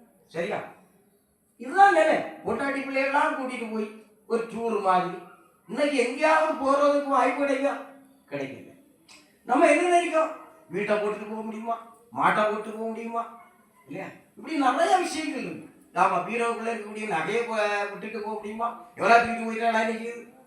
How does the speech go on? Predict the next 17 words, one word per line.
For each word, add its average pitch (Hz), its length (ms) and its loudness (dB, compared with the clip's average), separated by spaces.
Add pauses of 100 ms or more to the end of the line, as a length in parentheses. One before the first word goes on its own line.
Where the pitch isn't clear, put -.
(560)
குழப்பம் 269 320 2
தானே? 302 180 2 (760)
நம்ம 269 280 2
வீட்டுல 294 300 2
ஒரு 262 140 2
வேலையில 240 280 2 (360)
வீட்டை 262 260 0
பூட்டிக்கிட்டு 226 720 -4 (440)
வெளியூருக்கு 247 560 6
சாமி 240 300 6
கும்பிட 226 220 -2
போறோம், - 320 -6
திருப்பதிக்கு 226 640 -2
போறோம், - 220 -2 (840)
இல்லைன்னா 247 340 0
திருநள்ளாறுக்கு 240 680 2
போறோம், 180 340 -4